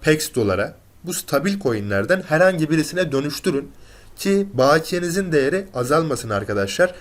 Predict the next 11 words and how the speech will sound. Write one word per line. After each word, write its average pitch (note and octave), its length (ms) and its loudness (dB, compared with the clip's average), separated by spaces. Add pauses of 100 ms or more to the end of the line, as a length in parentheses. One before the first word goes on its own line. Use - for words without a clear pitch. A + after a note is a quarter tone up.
(220)
Yatırmış F3+ 500 -2
olduğunuz A2 440 -2
para E3 320 0 (160)
değer B2 280 2
kaybetmesin B2+ 720 -2 (540)
ve F#3 320 4 (960)
bin F#3+ 200 0
doların C#3+ 300 4
altına C3+ 360 2
inmesin D3+ 520 0
ki G#3 280 0